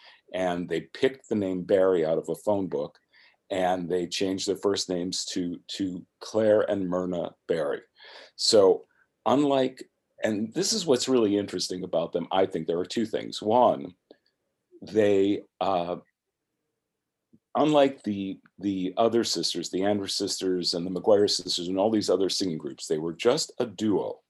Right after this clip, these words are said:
and they never did solos. They always sang together in harmony, and, um, and they always, they weren't twins, but they always dressed alike.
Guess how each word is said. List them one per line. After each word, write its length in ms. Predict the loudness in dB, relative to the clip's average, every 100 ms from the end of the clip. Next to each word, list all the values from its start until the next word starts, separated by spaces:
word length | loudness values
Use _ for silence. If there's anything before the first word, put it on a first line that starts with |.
| _ -20 -20 -20 _ _
and 400 | 0 2 2 0 -4
they 160 | 0 0
never 340 | 2 0 0
did 280 | 0 -2 -2
solos. 800 | 0 2 4 2 -4 -10 -18 -20 _
They 220 | -2 -2 2
always 520 | 4 4 0 -4 -4
sang 420 | -2 -2 -2 -8
together 680 | -12 -8 -2 0 0 -4 -8 _ _ _ _
in 180 | -4 -2
harmony, 640 | 0 0 0 -4 -10 -14 _ _ -20 _ _
and, 460 | 0 2 2 0 -4 -2
um, 520 | -2 2 4 2 -2 -8 -6
and 160 | -2
they 140 | -2 0 2
always, 540 | 4 4 0 -4 -6 0
they 100 | 2
weren't 340 | 2 0 -2
twins, 560 | -2 0 0 -4 -12 -8
but 120 | -2
they 100 | -2 2
always 380 | 4 4 2 -2
dressed 400 | 0 0 0 -2
alike. 380 | -2 -4 -8